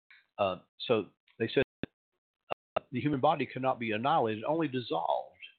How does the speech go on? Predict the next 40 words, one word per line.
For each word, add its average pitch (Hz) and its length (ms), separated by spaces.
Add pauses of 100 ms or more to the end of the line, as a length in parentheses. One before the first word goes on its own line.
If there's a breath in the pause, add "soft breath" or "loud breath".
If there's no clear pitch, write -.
(140)
It 113 160
could 123 100
not 127 180
even 123 180
be 117 120
integrated 113 760
into 110 180
the 104 120
bodies 113 520
of - 80
those 107 300
who 131 60
devoured 113 600 (160)
it. - 920
So 117 100
now, 110 200
you - 160
see, 120 80
you 110 100
talk 113 120
about 95 180
the - 60
Christian 98 540
missionaries, 85 580 (720 loud breath)
uh, 98 180 (420 soft breath)
going 110 160
to 95 60
various 98 460 (920 soft breath)
places 120 320
in 98 40
the 98 60
world 110 380
where 98 100
they 104 60
were 104 80
being 98 260
killed 117 100 (220)
and 107 100
eaten, 120 240 (300)
right? 92 220